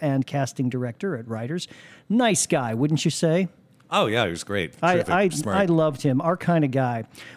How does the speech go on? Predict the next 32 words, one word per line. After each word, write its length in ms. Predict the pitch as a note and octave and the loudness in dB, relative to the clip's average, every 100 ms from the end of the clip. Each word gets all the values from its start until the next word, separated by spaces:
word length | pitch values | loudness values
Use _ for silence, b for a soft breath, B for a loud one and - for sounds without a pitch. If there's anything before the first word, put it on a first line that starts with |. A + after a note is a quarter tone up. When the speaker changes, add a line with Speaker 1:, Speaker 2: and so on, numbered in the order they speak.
| B | B
Speaker 1:
Well, 100 | F3 | 2
we 100 | F#3+ | 2
began 380 | F3 G#3 A#3 A#3+ | 2 2 4 4
the 80 | |
session 500 | - G3+ F#3 - F3 | 2 2 2 2 4
with 160 | D#3 D3+ | 4 4
a 100 | C#3+ | 0
prepared 500 | - C#3 E3+ E3 D#3 | 0 0 2 2 0
presentation 680 | E3 D3 D3 D3 C#3+ D3+ C#3+ | 0 2 2 2 0 2 0
about 240 | C3 C3 | 0 -4
Sondheim, 580 | - D#3 D3 C3 C#3+ C#3 | -2 0 0 0 -2 -2
which 180 | C#3+ - | -4 -6
was 100 | - | -4
part 220 | B3+ C#4+ | 0 2
of 60 | G#3 | 2
a 40 | |
longer 480 | D3+ D#3 E3+ E3+ D3+ | 2 2 2 2 0
lecture 580 | C3+ C#3 - D3+ B2 A#2+ | 0 -2 -4 -4 -4 -2
that 300 | C3+ C3 - | -2 -2 -4
I 240 | C#3+ E3 G3 | 0 2 2
gave 420 | F3 B2 A#2 G#2+ | 0 -2 -4 -6
for 160 | - | -4
the 80 | C#3 | -4
Grand 320 | C3+ C#3 D3 | -2 0 0
Park 260 | - C#3 B2 | 0 -4 0
Music 320 | D#3+ G3 D3+ | 0 2 -2
Festival 500 | - C3 - B2 B2+ | -4 -6 -6 -6 -4
last 320 | B2+ C3 - - | -4 -6 -6 -2
July 480 | C#3 A#2 G#2+ C#3 - B B B E3+ | -2 -2 -4 -8 -12 B B B 0
in 120 | D#3 | 2
Millennium 420 | C#3+ C#3 B2+ A#2 | 4 2 0 -2
Park. 360 | - C3 G3 | -4 -6 -8